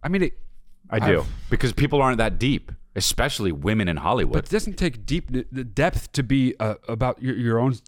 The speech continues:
Speaker 1: survival
Speaker 2: 'Cause
Speaker 1: of
Speaker 2: it,
Speaker 1: your
Speaker 2: 'cause
Speaker 1: career.
Speaker 2: survival, but they're just like, "Oh, I need people to look at me." I think it's that simple.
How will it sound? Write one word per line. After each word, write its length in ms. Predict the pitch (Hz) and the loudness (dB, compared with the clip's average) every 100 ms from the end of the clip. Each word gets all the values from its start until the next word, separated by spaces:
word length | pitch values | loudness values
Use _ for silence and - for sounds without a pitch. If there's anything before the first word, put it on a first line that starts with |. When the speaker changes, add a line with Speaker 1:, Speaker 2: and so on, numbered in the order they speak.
| - - | -18 -14
Speaker 1:
survival 460 | - - 101 123 | -10 -4 0 2
Speaker 2:
'Cause 100 | 127 | 4
Speaker 1:
of 60 | 110 | 4
Speaker 2:
it, 20 | |
Speaker 1:
your 80 | 110 | 2
Speaker 2:
'cause 160 | 139 113 | 2 4
Speaker 1:
career. 180 | 131 147 | 6 6
Speaker 2:
survival, 280 | 156 170 143 | 6 4 2
but 220 | 143 120 | 2 2
they're 160 | 147 | 2
just 240 | 143 156 - | 2 0 2
like, 160 | 131 131 | 4 4
"Oh, 60 | |
I 160 | 151 143 | 4 2
need 160 | 143 | 0
people 160 | 135 123 | 0 0
to 60 | 110 | 2
look 220 | 117 - | 2 0
at 60 | 80 | -4
me." 180 | 76 - - - - - - - | -4 -4 -6 -8 -10 -8 -8 -4
I 100 | 117 | 0
think 120 | 139 | 0
it's 160 | 135 98 | 0 0
that 320 | 117 117 120 | 0 0 0
simple. 420 | - 107 90 65 | -2 -2 -2 -6